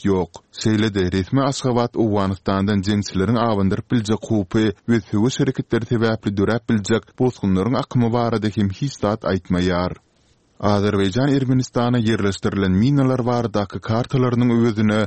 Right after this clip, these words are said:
ile salynan on beş ermeni iskerini berdi. Bu barada iki ýurduň hem daşary işler ministrleri üçünji iýulda ma'lum etdiler. Geçen ýyl dawaly Dağlyk Garabag sebiti üstünde Azerbaýjan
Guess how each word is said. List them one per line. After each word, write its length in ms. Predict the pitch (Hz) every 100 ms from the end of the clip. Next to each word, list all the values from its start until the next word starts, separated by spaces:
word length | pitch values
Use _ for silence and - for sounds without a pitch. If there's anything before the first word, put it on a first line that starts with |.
| -
ile 240 | 107 110 127
salynan 400 | 127 113 98 90
on 240 | 95 95
beş 200 | 117 -
ermeni 400 | 127 101 95 107 110
iskerini 480 | - 135 117 98 87
berdi. 540 | 90 82 90 90 85 -
Bu 160 | 123 123
barada 360 | 123 107 92
iki 260 | 95 - 151
ýurduň 380 | 147 127 127 117
hem 160 | 120
daşary 300 | 104 95 104
işler 260 | 131 - 131
ministrleri 680 | 110 110 110 113 101 104 107
üçünji 440 | 95 - 101 92
iýulda 480 | 123 131 120 101 110
ma'lum 380 | 117 127 104 87
etdiler. 480 | 85 - 87 92 87 85 _
Geçen 360 | - 107 - 123
ýyl 200 | 113 92
dawaly 560 | 101 101 95 92 101 92
Dağlyk 340 | 98 98 120
Garabag 400 | 139 120 104 113
sebiti 300 | - 117 -
üstünde 400 | 113 - 107 104
Azerbaýjan 840 | 95 104 98 95 92 95 90 101